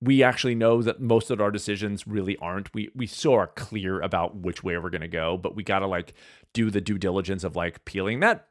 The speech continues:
crap away and peeling that crap away and peeling that crap away. Of course, that's the job I want. But I had fear and what were my parents gonna say? And, and, and then I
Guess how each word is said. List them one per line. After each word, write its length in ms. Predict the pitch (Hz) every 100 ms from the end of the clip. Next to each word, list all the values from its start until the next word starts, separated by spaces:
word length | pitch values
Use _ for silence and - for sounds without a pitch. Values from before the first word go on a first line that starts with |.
| _
crap 320 | - 123 107
away 240 | 110 98 92
and 100 | 85
peeling 280 | 110 131 139
that 260 | 240 -
crap 240 | - 110 104
away 160 | 104
and 100 | 98
peeling 260 | - 117 127
that 220 | 220 214
crap 240 | 175 170
away. 160 | 175 185
Of 240 | 190 -
course, 560 | - - - 302 247 - -
that's 240 | 123 120
the 120 | -
job 300 | 107 98 92
I 140 | 85 82
want. 440 | 82 87 80 - - - - -
But 240 | 226 220
I 80 | 202
had 220 | 175 170
fear 500 | - - 175 170 175
and 140 | 175 160
what 100 | 165
were 100 | 175
my 140 | 175
parents 460 | 165 170 143 147 -
gonna 180 | 151
say? 500 | 139 - 135 139 139
And, 300 | 139 139 139
and, 340 | 120 143 143 139
and 240 | 113 143
then 80 | 139
I 200 | 139 143